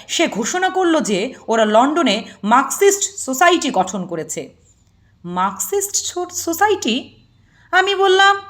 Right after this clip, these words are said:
"এটা আবার কি?" "আমরা প্রতি সপ্তাহে আপনার কোনো লেখা নিয়ে আলোচনা করি।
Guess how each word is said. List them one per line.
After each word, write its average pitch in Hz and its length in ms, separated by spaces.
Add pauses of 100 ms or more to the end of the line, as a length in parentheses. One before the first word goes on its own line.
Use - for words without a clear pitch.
(160)
"এটা 440 340
আবার 233 240 (120)
কি?" 143 240 (600)
"আমরা 226 240
প্রতি 240 320
সপ্তাহে 349 600
আপনার 226 480
কোনো 233 220
লেখা 226 380
নিয়ে 370 180
আলোচনা 180 520
করি। 139 320